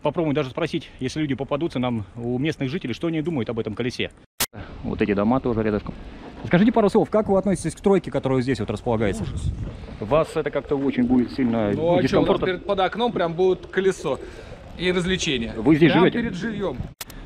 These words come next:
Speaker 1: В данный момент видно мы только что опоры такие как бы сделаны, метров, наверное, с пятиэтажный дом. Вот если вот сравнивать с этим домом, да, даже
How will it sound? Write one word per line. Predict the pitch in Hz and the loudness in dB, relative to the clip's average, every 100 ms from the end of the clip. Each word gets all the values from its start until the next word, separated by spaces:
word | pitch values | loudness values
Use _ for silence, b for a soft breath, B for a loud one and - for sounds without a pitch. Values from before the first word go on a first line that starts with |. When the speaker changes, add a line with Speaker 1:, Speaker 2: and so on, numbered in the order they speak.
| B - | B -12
Speaker 1:
В | - 113 | -8 -2
данный | 208 | -2
момент | 180 180 139 | -2 -2 -2
видно | 160 143 | -2 -2
мы | 135 139 | -2 0
только | 156 139 | -2 -4
что | - 135 | -4 -4
опоры | 143 - 220 196 | -6 -4 -2 -2
такие | 135 123 127 | -2 -4 -4
как | 113 120 | -4 -6
бы | 123 | -6
сделаны, | 123 147 131 123 120 120 113 | -4 -4 -4 -4 -4 -4 -2
метров, | 113 160 143 131 - | -2 -2 -2 -6 -4
наверное, | 135 139 131 123 120 110 | -2 -2 -2 -4 -6 -8
с | |
пятиэтажный | - 143 139 151 123 127 | -6 -4 -2 -2 -2 -2
дом. | 120 87 - | -4 -6 -8
Вот | 113 110 | -8 -8
если | 113 113 | -8 -10
вот | - | -6
сравнивать | 139 127 113 107 | -4 -4 -4 -6
с | |
этим | 123 117 | -6 -4
домом, | 120 156 117 | -2 -2 -4
да, | 101 113 | -4 -6
даже | 98 120 | -6 -8